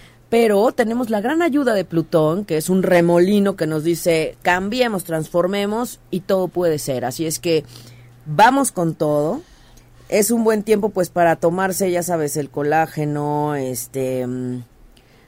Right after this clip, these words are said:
todo lo que tiene que ver con la grenetina, todo esto para las articulaciones, huesos, todo eso. Visitar al dentista, la muela, entonces no lo dejes para pasado mañana, ahí cuando regrese, ahí cuando, no.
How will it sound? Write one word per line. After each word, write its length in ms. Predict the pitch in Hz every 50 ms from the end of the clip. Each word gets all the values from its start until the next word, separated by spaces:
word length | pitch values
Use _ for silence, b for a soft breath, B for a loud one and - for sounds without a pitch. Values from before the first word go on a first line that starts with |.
| b _
todo 200 | - 196 202 208
lo 100 | 196 175
que 100 | - 165
tiene 260 | - 180 175 185 175
que 120 | - 180 180
ver 180 | 180 175 170
con 720 | - - 185 170 156 147 143 139 135 131 131 127 123 - - _ _ _ _ _ _ _
la 140 | - 147 147
grenetina, 680 | 139 147 147 147 147 143 - 160 160 160 165 160 156
todo 120 | - 180 180
esto 180 | 170 - 180 -
para 200 | 170 156 147 139
las 160 | 135 131 -
articulaciones, 960 | 135 120 - 139 - - 143 143 139 127 - - 160 151 151 151 147 143 135
huesos, 520 | 131 139 147 143 143 143 - - 139 131 -
todo 240 | - 165 180 180 147
eso. 280 | 127 123 - 135 - B B B B B B -
Visitar 320 | 175 175 196 190 214 214
al 80 | 214 214
dentista, 640 | 185 180 165 160 156 202 214 226 214 - - 196
la 180 | 190 185 160 151
muela, 420 | 160 175 190 202 202 208 202 190
entonces 320 | 175 170 180 170 185 196 175
no 140 | 190 214 240
lo 160 | 254 254 254
dejes 300 | 254 247 214 254 247 -
para 340 | - 208 196 190 190 190 -
pasado 340 | 190 185 175 214 214 226
mañana, 600 | 226 220 208 208 202 202 208 208 214 214 214 208
ahí 120 | 202 208 208
cuando 320 | - 220 214 202 196 180
regrese, 560 | 165 165 160 170 185 185 190 - - 202 185
ahí 120 | 170 170 180
cuando, 240 | - 190 170 147 139
no. 280 | 156 165 165 147 113